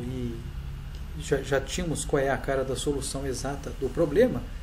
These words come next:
que é do quarto grau, vamos voltar a resolver o problema agora utilizando, né, essa solução do quarto grau. Então, vamos propor aqui uma função do quarto grau,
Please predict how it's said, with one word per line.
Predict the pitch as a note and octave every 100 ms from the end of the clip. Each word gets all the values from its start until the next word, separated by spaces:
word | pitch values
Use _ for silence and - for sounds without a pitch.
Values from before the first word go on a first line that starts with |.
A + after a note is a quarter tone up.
| - - -
que | -
é | B2+
do | B2
quarto | - A#2+ F3
grau, | D#3 G#3 F3+
vamos | D#3 A#3+ -
voltar | G#3 G3+ - A3+
a | G3+
resolver | E3+ E3+ C#3+
o | E3+
problema | D#3 D#3 C#3+ D3+
agora | G3 C#3+ D3+
utilizando, | E3+ - G3+ D3 C#3+ - - B2+
né, | C#3+ B2+
essa | -
solução | B2+ D3+ D3 - C#3 C3+ D#3+ - - - - -
do | D#3+
quarto | D#3 C#3 C3+ F#3+
grau. | E3 D3 A#2+ - - - -
Então, | C#3 F3 G#3+ - -
vamos | D3 F#3 -
propor | - - - D#3+ D#3+
aqui | -
uma | D#3 C#3
função | - D#3 - C#3+
do | C3+ C3+
quarto | C3 B2 F#3
grau, | D3 C#3 G#3